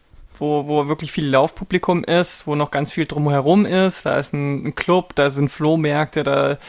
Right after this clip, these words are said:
ist alles, was das, äh, ähm, junge, äh, Herz begehrt, wenn man in Berlin ist und was erleben will. Und das Museum ist halt in Mitte, wo halt, äh, eher die, die Reichen und Schönen sich verlustieren und,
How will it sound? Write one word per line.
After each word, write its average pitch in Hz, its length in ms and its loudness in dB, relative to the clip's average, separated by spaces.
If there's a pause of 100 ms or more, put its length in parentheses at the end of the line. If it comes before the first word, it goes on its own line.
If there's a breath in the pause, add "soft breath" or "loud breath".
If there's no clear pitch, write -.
(160 loud breath)
ist - 100 -14
alles, 147 280 0
was 147 180 -4
das, - 260 -6
äh, 143 600 -2
ähm, 143 240 -4
junge, 156 500 4 (580 loud breath)
äh, - 240 -12 (560)
Herz 151 340 0
begehrt, 139 480 0
wenn 170 140 2
man 165 140 4
in 151 120 0
Berlin 151 280 2
ist 175 160 -2
und 143 80 -4
was 147 160 -2
erleben 151 340 -4
will. 180 340 0
Und 147 280 -4 (240)
das - 480 -2
Museum 156 480 0
ist 151 120 -6
halt 143 120 0
in 143 160 -2
Mitte, 202 460 2 (340 loud breath)
wo 147 140 0
halt, 147 420 2
äh, 64 180 -6 (400)
eher 151 360 2
die, 143 160 -4
die 147 160 -2
Reichen 151 400 4
und 147 160 0
Schönen 208 720 2
sich - 280 -8
verlustieren 196 840 0
und, 165 480 -2